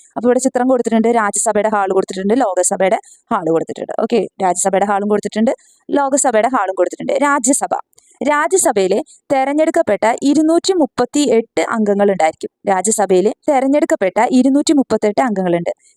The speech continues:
നോമിനേറ്റ് ചെയ്ത എത്ര അംഗങ്ങൾ ഉണ്ടായിരിക്കും? പന്ത്രണ്ട് അംഗങ്ങൾ ഉണ്ടായിരിക്കും. ഓക്കെ, അപ്പൊ ഇലക്റ്റഡ് അംഗങ്ങൾ എന്ന് പറയുന്നത് ഇരുന്നൂറ്റി മുപ്പത്തെട്ടും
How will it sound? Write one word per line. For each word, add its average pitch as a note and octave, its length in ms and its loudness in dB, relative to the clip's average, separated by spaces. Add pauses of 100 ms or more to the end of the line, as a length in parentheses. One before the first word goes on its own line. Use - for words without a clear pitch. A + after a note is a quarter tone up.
നോമിനേറ്റ് C#4+ 500 2
ചെയ്ത D#4 160 2
എത്ര D4 180 0
അംഗങ്ങൾ B3+ 280 2
ഉണ്ടായിരിക്കും? A#3 420 0
പന്ത്രണ്ട് C4 460 0
അംഗങ്ങൾ F#3+ 240 -4
ഉണ്ടായിരിക്കും. - 600 -6
ഓക്കെ, A3+ 140 0
അപ്പൊ - 640 -2
ഇലക്റ്റഡ് G#3+ 360 0
അംഗങ്ങൾ C#4 300 2
എന്ന് B3+ 120 4
പറയുന്നത് A#3+ 220 -2
ഇരുന്നൂറ്റി G3+ 540 -2
മുപ്പത്തെട്ടും F#3+ 560 -2